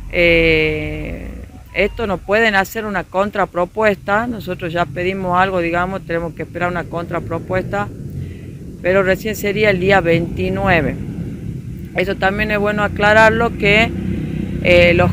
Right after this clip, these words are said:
cortes, los cortes en la liquidación de sueldos se hacen los de quince, los días quince, digamos, o sea que ahora igual ya no hay tiempo. Entendemos que es una cuestión económica, que se tienen que sentar a ver números y todo lo demás,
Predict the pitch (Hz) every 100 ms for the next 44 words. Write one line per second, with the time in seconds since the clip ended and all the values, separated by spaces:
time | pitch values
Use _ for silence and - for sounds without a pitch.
0 | - 226 262 262 - 302 - - - -
1 | - - 180 170 - 214 - 240 196 170
2 | 170 170 202 220 233 226 202 - 220 233
3 | 254 202 185 202 190 170 156 165 - 208
4 | 214 - 165 160 190 196 - 202 202 190
5 | 165 160 160 151 147 - 170 165 165 156
6 | 151 160 185 202 185 196 196 190 190 185
7 | 196 202 208 - 208 214 202 208 220 254
8 | - - - - - - 170 185 185 185
9 | 202 226 226 196 185 190 190 170 175 175
10 | 196 190 185 196 202 208 208 202 185 -
11 | 156 - 160 175 170 156 - 165 180 175
12 | 165 175 175 190 202 196 190 180 165 -
13 | - 175 180 185 196 220 226 240